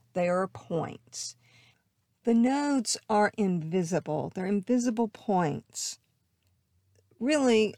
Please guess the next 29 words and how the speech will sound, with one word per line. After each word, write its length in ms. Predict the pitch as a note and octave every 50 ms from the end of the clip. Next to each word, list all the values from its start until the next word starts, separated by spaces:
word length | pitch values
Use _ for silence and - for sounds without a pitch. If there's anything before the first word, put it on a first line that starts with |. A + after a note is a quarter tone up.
| -
all 180 | - C4 D4+ E4+
you 180 | E4+ - D4 C#4
need 260 | C4 B3+ B3+ B3 A3+
to 100 | - A#3+
know 640 | G#3+ G#3 G3+ G#3 G#3+ G#3+ G#3+ A3 A#3 B3 B3+ B3 - _ _ _ _ _ _ _ _ _ _ _ _ _ -
is 300 | F#3+ F#3+ F3 E3+ - -
that 500 | G#3 G3 F#3 F#3 F3+ - - - - _ _ -
they 140 | G3+ G3+
represent 1000 | G3 F3+ F#3 G#3+ A3 A#3 - - B3 A#3+ A3 - A#3 A3 G#3+ G#3 - - _ - _ _ _ _ _ _ _ _ _ -
fate. 540 | - E3 D3+ D3 - - _ _ - - _ _ _ _ _ _ _ _ _ _ _ _ _ _ _ _ _ _ _ _ -
If 120 | - - -
you 140 | G3 G3
want 240 | F#3+ G#3+ A#3+ C4 C4+
to 80 | C#4 C4+
know 220 | B3+ B3+ A#3+ A#3
a 80 | A3+ A3+
little 240 | A#3+ A#3+ A#3+ A#3+ G#3+
bit 160 | A#3+ A3 -
more 280 | - A3+ A#3 A3+ A3+
about 280 | A3+ G#3 A3 G#3+ A3 -
the 140 | - F#3+ F#3+
technical 840 | - - - A#3 A3+ - - C4 C4 C4 - D4+ D#4 D#4+ D#4+ - _ _ _ _ _ - B3
aspect 580 | C4+ C#4+ D4 - - - D#4+ D#4+ D#4 _ -
of 220 | C4+ D4 C#4+ C#4+ -
them, 260 | E4 E4+ F4+ G4+ F#4+ _ _ _ _ _ _ _ _ _ _ _ _ _ -
it's 280 | A#3+ G#3+ - - - -
the 180 | - - B3+
two 340 | B3 - - - - D#4+ D#4+
points 760 | - - - - C#4+ C4+ C4 B3 A3 F#3+ - - - - -